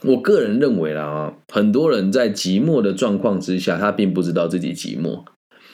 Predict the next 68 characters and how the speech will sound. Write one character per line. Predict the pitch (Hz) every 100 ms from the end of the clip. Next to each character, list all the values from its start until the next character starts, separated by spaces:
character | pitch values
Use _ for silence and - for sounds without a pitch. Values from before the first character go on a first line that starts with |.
| - -
然 | 131
后 | 180 -
有 | 226
些 | 143
人 | 139
喜 | 113
欢 | 104
无 | 98 98
病 | 117
呻 | 95 95
吟， | 95 -
就 | 139
是 |
明 | 156 170
明 |
就 | 160
很 | 127 117
多 | 139
人 | 113
陪 | 98
你， | 117 95
说 | 117 190
，“啊， | 202
我 | 226 202
好 | 139
寂 | 139 123 147
寞。” | 214 92
有 | 110
人 | 117
会 | 160
这 | 127
样 | 131 92
哦， | 92
就 | 147
很 | 95 92
多 | 120
人 | 101
陪 | 98
你， | 104
还 | 82
要 | 90
跟 | 104 110
别 | 98
人 |
讲 | 95
，“我 | 90
好 | 98 82
寂 | 82 80
寞。” | 90 104
他 | 120
目 | 143
的 | 107 117
是 | 113
什 | 98
么？ | 65 - - -
希 | - 120
望 | 147 135
别 | 101 104
人 | 95
可 | 101
以 | 95
同 | - 90
情 | 90 82
他 | 85 82
跟 | 85
操 | 80 -
控 | - -
他。 | - -